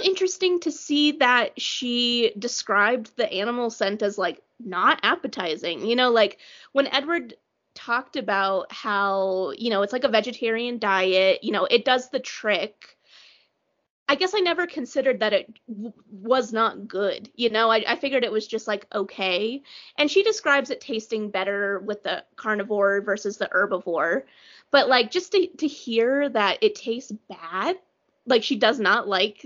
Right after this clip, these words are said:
the, the smell, and it just, like, didn't really, like, please her as much as she thought it would. For the rest of your life, the food that you're gonna eat doesn't taste good. I was floored by that. I'm like, couldn't be me. Could not be me.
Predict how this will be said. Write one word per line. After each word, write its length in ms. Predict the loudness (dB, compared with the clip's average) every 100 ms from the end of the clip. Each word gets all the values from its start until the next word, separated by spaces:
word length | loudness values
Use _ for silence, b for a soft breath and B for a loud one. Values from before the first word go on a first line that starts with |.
| -10
the, 300 | 0 2 2
the 140 | -4
smell, 680 | -8 -8 -2 2 2 2 0
and 140 | 0 0
it 140 | -4
just, 220 | -6 -6
like, 200 | -4 -4
didn't 280 | -2 -4 -2
really, 260 | -2 0 0
like, 320 | -2 -4 _
please 320 | -6 -4 -2
her 100 | 0
as 140 | -2 -2
much 180 | -6
as 60 | -6
she 140 | -8
thought 280 | -8 -2 0
it 120 | 0
would. 280 | 2 2 0 -6 b b b _ _ _ _ _ _ _ _ _ _ 2
For 100 | 4
the 100 | 6
rest 420 | 4 2 0 0
of 100 | 2
your 240 | 2 2
life, 500 | 0 0 0 -4 -4
the 80 | -6
food 340 | -2 0 0 2
that 180 | 0
you're 140 | 0 0
gonna 240 | 2 2
eat 300 | -2 -6 -8 _ -8 2
doesn't 380 | 2 2 -2
taste 300 | 0 -2 0
good. 200 | 4 2 2 B B
I 120 | 4 4
was 240 | 4 -2 -16
floored 320 | -6 -4 -2
by 160 | -2 -2
that. 280 | 0 -4 -4
I'm 120 | -4 -2
like, 260 | -4 -6 _
couldn't 260 | -6 -4 -4
be 120 | -6
me. 280 | -6 -8 -12 _ _ _ _ _ -10
Could 240 | -4 -2
not 240 | 0 -2
be 120 | -2 -4
me. 320 | -4 -6